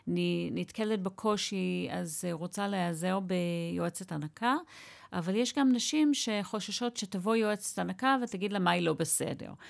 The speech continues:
מה היא לא עשתה בסדר, מה התינוק לא בסדר.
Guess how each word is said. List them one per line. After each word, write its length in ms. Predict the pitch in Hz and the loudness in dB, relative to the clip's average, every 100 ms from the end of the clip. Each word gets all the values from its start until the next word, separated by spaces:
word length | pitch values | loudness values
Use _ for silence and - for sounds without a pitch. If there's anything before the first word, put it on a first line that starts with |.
| - - | -12 4
מה 140 | 190 | 6
היא 120 | 196 | 8
לא 180 | 185 175 | 6 4
עשתה 300 | 170 - 165 | 2 0 0
בסדר, 640 | 156 156 - 143 143 - - - - - | 0 -2 0 -2 -2 -10 -14 -18 -18 2
מה 160 | 196 | 4
התינוק 580 | 208 202 226 208 208 208 | 4 6 6 8 8 8
לא 160 | 190 165 | 8 8
בסדר. 680 | 160 - - 143 147 147 | 8 4 4 2 0 -6